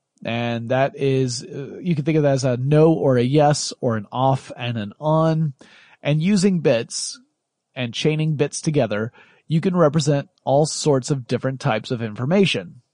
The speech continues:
Ultimately, computers are, uh, processing information in bits. A qubit, a quantum bit, can be in superposition, which means it can inhabit all possible states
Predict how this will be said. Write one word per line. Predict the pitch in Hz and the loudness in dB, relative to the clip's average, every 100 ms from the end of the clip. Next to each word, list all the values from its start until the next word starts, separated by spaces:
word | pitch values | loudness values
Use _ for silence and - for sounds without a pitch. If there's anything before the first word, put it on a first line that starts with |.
| - | -2
Ultimately, | 139 147 156 156 160 160 | 0 0 -4 -4 -2 -2
computers | - 156 127 127 123 139 135 - _ - | -2 -6 -4 -2 0 0 -2 -10 _ -2
are, | 117 113 110 - _ _ _ _ _ _ - | 0 0 -2 -8 _ _ _ _ _ _ -12
uh, | 107 107 - _ | -8 -6 -8 _
processing | - 185 196 208 180 185 | 0 2 2 2 0 2
information | 165 160 139 127 - 123 117 117 _ - | 2 2 0 -2 -2 -2 -4 -10 _ -4
in | 143 135 | -4 -2
bits. | 113 110 - - - - - | -4 -4 -6 -10 -10 -12 -6
A | 127 | -4
qubit, | 127 - - 277 226 127 113 - - - _ _ _ | -4 -6 0 2 4 2 2 -4 -18 -20 _ _ _
a | - | -14
quantum | - - 190 202 170 131 | -6 0 2 4 2 2
bit, | 107 98 - - _ - | -2 -6 -10 -20 _ -6
can | 151 135 131 | -2 -2 0
be | 131 131 135 | 0 0 -2
in | 147 127 | -6 -6
superposition, | - - 175 160 147 131 160 - 95 95 _ - _ _ | -6 -4 -2 0 0 0 0 0 -6 -10 _ -20 _ _
which | - 147 | -2 0
means | 156 175 156 - | 2 2 0 -2
it | 190 196 | 0 2
can | 190 | 4
inhabit | 170 147 156 165 160 156 _ | 4 2 2 2 4 2 _
all | 139 139 143 147 | 2 4 6 2
possible | - 139 139 - 139 | 0 0 0 0 -2
states | 127 - 147 120 - - - | -2 -2 -2 -2 -6 -8 -8